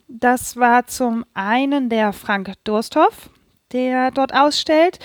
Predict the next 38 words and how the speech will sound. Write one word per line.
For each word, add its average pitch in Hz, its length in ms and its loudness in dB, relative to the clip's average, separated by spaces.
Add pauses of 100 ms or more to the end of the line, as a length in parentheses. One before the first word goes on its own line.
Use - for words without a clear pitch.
(1500)
Das 247 260 0
sind, 254 520 -4
ähm, 226 440 0
ja, 208 320 2
das 220 120 -2
sind 226 160 -8
keine, 208 260 -4 (360)
äh, 220 300 -8
sind 214 200 -14
das, 214 220 -14 (540)
nee, 220 260 -2
pornografische - 880 -4
Bilder 240 340 2
sind 226 220 -4
das 233 240 -2
nicht, 233 300 -2
aber 208 160 2
ich 208 100 -4
kann 233 220 -2
sie 233 60 -2
jetzt 226 180 -4
so - 40 -10
schwer 240 280 0
beschreiben. 240 760 -2 (440)
Ich - 140 -10
verlinke 226 360 0
euch 175 180 -2
das 202 280 0
in 220 80 -6
den 190 100 -4
Shownotes 214 500 -2
und 202 120 -6
ihr 214 60 -4
guckt - 260 -6
euch 185 100 -6
das - 220 -10
einfach 185 320 -6
an. 175 260 -2